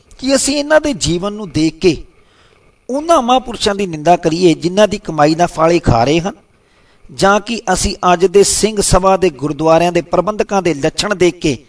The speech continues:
ਉੱਨੀ ਸੌ ਵੀਹ ਦੇ ਸਿੰਘ ਸਭਾ ਸੰਚਾਲਕ ਗੁਰਮੁਖਾਂ ਨੂੰ ਭੰਡਣ ਲੱਗ ਜਾਈਏ? ਅਤੇ ਇਸ ਤਰ੍ਹਾਂ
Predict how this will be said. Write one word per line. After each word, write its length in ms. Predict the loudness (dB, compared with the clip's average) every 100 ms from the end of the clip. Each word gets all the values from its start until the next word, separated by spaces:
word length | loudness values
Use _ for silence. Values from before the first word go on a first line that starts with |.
| _ _ _ _ _ -14
ਉੱਨੀ 220 | -10 -6
ਸੌ 240 | -4 0 0
ਵੀਹ 380 | 0 -2 0 4
ਦੇ 140 | 4
ਸਿੰਘ 300 | 4 0 0
ਸਭਾ 320 | 0 2 2
ਸੰਚਾਲਕ 640 | 0 -4 -2 2 4 2 -4 -18 _ _ -8
ਗੁਰਮੁਖਾਂ 480 | -2 0 0 -2 -2
ਨੂੰ 120 | -2 -2
ਭੰਡਣ 320 | -2 -2 0
ਲੱਗ 140 | 0
ਜਾਈਏ? 360 | 0 -2 -4 -6 -16 _ _ _ _ _ _ _ _ _ _ -2
ਅਤੇ 140 | -2 -2
ਇਸ 260 | -2 0
ਤਰ੍ਹਾਂ 460 | 2 4 4 4 0